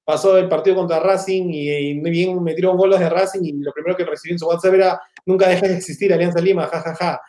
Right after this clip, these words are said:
¿no? Entonces, este, <laughs> en ese sentido, pues, uno dice, claro, uno se, se ríe, pero lo que hoy quisiera más que nunca es que Alianza gane. Ahora, otra pregunta para,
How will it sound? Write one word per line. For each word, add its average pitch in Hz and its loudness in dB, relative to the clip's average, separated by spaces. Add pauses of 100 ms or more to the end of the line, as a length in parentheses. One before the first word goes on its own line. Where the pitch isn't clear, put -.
(320)
¿no? 175 0
Entonces, 180 2
este, 175 0
<laughs> - 0 (320)
en 339 2
ese 392 2 (200)
sentido, 254 2
pues, 233 2
uno 240 -2 (100)
dice, - -6
claro, 165 -2
uno 202 -6
se, 170 -6
se 170 -2
ríe, 226 0
pero 147 -2 (280)
lo 156 -8
que 170 -4
hoy 185 0
quisiera 196 0
más 190 -2
que 190 -2
nunca 202 0
es 170 -6
que 170 -4
Alianza 165 -2
gane. 180 -2
Ahora, 180 2
otra 247 2
pregunta 226 2
para, 143 0